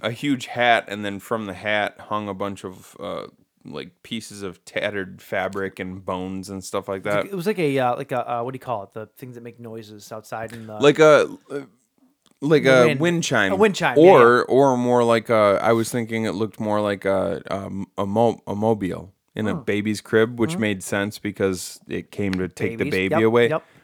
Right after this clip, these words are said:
Speaker 1: Uh, that was probably my favorite character visually. I just thought it was really, 'cause f-,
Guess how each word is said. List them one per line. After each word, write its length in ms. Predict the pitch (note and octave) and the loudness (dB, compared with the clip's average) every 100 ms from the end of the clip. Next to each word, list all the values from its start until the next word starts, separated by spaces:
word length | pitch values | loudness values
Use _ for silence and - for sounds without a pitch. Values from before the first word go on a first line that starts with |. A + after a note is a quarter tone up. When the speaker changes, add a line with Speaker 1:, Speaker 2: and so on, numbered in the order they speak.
| _ | _
Speaker 1:
Uh, 240 | A2 G2+ | 4 4
that 220 | D#2+ B2 D3+ | 6 4 4
was 120 | D3+ | 4
probably 300 | D#3+ D#3 D3+ | 4 6 4
my 160 | C#3 | 0
favorite 420 | G#2+ A#2 A#2 G#2+ - | 0 0 0 -2 -2
character 420 | A2+ G#2 - F2 | 0 0 -2 -6
visually. 480 | F2+ F#2+ F2+ E2+ E2+ | -4 -6 -6 -8 -8
I 60 | F2 | -8
just 180 | F#2 | -8
thought 160 | G2 F#2 | -4 -2
it 80 | D2+ | -2
was 140 | F#2+ | -6
really, 260 | G2 G2 G2 | -4 -2 -4
'cause 300 | - A2+ - _ _ _ | -6 -8 -8 _ _ _
f-, 140 | _ | _